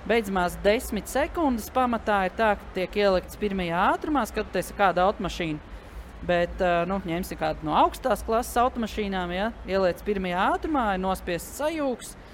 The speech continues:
ā, tad, ā, tiek aktivizēta launch control, jeb starta sistēma, ā, un nospiests gāzes pedāls līdz galam.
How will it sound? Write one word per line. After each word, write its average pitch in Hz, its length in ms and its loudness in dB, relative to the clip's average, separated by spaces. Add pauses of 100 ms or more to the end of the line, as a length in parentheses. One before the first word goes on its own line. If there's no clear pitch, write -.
(360)
ā, 170 160 0 (400)
tad, 240 340 2 (100)
ā, 185 240 0 (180)
tiek 185 320 -2
aktivizēta 170 920 0
launch 208 380 2
control, 330 460 -2
jeb 208 140 -2
starta 226 520 -2 (320)
sistēma, 196 760 -2 (580)
ā, 165 220 -4 (460)
un 254 220 2
nospiests 220 560 0
gāzes 196 360 0
pedāls 190 440 2
līdz 170 220 -6
galam. 165 460 0